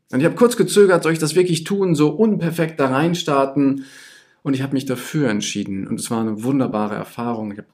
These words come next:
ganz viel dadurch gelernt, vor allem, dass die Perfektion nicht alles ist. Die Perfektion ist sicherlich etwas, was wir anstreben können in der Ferne, wenn wir ein Thema schon umgesetzt haben, um es dann weiter zu verbessern, dass es immer feiner, immer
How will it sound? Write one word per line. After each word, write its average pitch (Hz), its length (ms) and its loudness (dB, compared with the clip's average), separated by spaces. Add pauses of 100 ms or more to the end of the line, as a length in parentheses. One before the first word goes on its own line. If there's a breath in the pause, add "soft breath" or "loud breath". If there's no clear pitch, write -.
(140)
ganz 143 280 0
viel 135 160 -2
dadurch 117 340 -2
gelernt, 117 460 -2 (240 loud breath)
vor - 380 -6
allem, 160 640 2 (760)
dass 113 180 -4
die - 120 -4
Perfektion 120 840 -2
nicht 117 320 -4
alles 104 280 -4
ist. - 400 -16
Die 135 80 4
Perfektion 165 880 2
ist 156 260 0
sicherlich 160 460 -2
etwas, - 480 -6 (320 loud breath)
was 139 300 -4
wir 147 180 0
anstreben 135 840 0
können 156 400 2
in 123 160 -2
der 113 120 -2
Ferne, 151 800 2
wenn 110 240 -2
wir 101 320 -4
ein 104 200 -8
Thema 143 400 2
schon 110 260 -6
umgesetzt 151 840 0
haben, 98 220 -10
um 104 120 -8
es 95 100 -14
dann 110 200 -4
weiter 120 240 -2
zu 131 120 -6
verbessern, 117 600 -2
dass 95 140 -12
es - 120 -12
immer 151 320 -2
feiner, 147 600 0
immer 143 340 -2